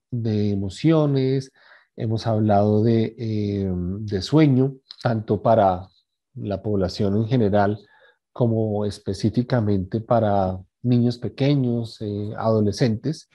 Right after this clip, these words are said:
Y, y creo que eso nos ha marcado un camino.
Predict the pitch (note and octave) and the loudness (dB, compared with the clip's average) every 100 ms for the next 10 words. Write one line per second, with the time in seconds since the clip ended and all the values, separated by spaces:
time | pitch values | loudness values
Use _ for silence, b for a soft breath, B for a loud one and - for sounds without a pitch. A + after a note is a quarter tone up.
0 | b b b b _ - C#3+ C#3 C#3 C3+ | b b b b _ 4 6 8 8 8
1 | C3+ C#3+ - C3+ E3+ F3+ F#3 G#3 G3+ G3+ | 8 6 0 0 6 6 6 6 6 4
2 | G#3 G3 D3+ B2+ C3+ D3+ D3+ D3 D3+ D3 | 0 0 2 2 2 2 -2 -2 -4 -2
3 | C#3 D3 D3 A2+ | -4 -4 -2 -2